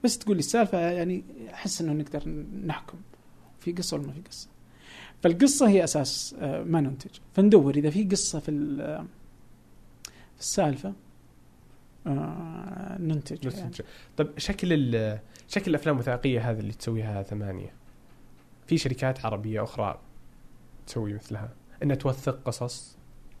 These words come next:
Speaker 2: بالوطن العربي؟
Speaker 1: يعني، ما-، ماني بشايف. يعني، يعني، قلت لك زين في البداية، يعني، أحس
Speaker 2: اللي
Speaker 1: ما في إلا قليل، يعني، ما، ما، ما في أحد كثير جالس يسوي. يعني، العربية مقلة جدًا في إنتاج الأفلام الوثائقية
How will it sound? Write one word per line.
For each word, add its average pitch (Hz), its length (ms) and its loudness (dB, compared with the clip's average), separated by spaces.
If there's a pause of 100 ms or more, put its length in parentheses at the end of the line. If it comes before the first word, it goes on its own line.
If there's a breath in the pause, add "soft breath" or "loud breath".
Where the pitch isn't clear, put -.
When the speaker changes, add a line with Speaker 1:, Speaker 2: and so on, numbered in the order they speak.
(140)
Speaker 2:
بالوطن 110 240 -6
العربي؟ 104 340 -8
Speaker 1:
يعني، 381 120 0
ما-، 392 160 4
ماني 320 180 4
بشايف. 156 580 2 (520)
يعني، 180 320 2 (1000 loud breath)
يعني، 240 320 0
قلت 240 420 -2
لك 156 120 0
زين 165 200 -2
في 160 100 -10
البداية، 156 360 0
يعني، 165 260 0
أحس 226 240 2
Speaker 2:
اللي 240 100 10
Speaker 1:
ما 262 40 6
في 214 140 4
إلا 170 160 4
قليل، 160 340 0
يعني، 143 160 -4
ما، 156 180 4
ما، 165 160 0
ما 185 120 -2
في 175 120 -6
أحد 143 180 -8
كثير 147 360 -6
جالس 143 260 -6
يسوي. 143 360 -4 (280 loud breath)
يعني، 175 160 6
العربية 185 540 4 (420)
مقلة 170 420 4
جدًا 151 240 -4
في 147 120 -6
إنتاج 143 380 -4
الأفلام 151 440 -6
الوثائقية 139 680 -6